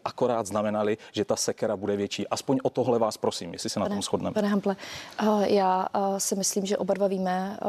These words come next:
Speaker 2: eh, že došlo ke zpomalení, eh, růstu, eh, mezd, eh, díky tomu, že se zvýšila superhrubá mzda. To je, eh, další problém, kterému budeme v příštích letech čelit. Dokonce pan premiér, eh, vlastně, eh, prodával způsob, jakým byla zrušena superhrubá mzda,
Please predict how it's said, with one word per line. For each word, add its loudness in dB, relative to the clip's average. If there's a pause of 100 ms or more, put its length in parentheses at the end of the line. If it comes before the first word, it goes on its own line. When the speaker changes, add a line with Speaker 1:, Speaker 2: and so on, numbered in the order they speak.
(120)
Speaker 2:
eh, -2
že -2
došlo 2
ke 0
zpomalení, 2
eh, 4
růstu, 0
eh, 0
mezd, 0 (640)
eh, 4
díky 0
tomu, -2
že -4
se 0
zvýšila 0
superhrubá 0
mzda. 0 (440)
To 2
je, 4
eh, 2
další 0
problém, 0
kterému 2
budeme 2
v -16
příštích -2
letech -2
čelit. 0 (340)
Dokonce -2
pan -2
premiér, 0 (180)
eh, 2 (840)
vlastně, 0
eh, 0
prodával 2
způsob, -4
jakým -2
byla 2
zrušena -2
superhrubá -2
mzda, 0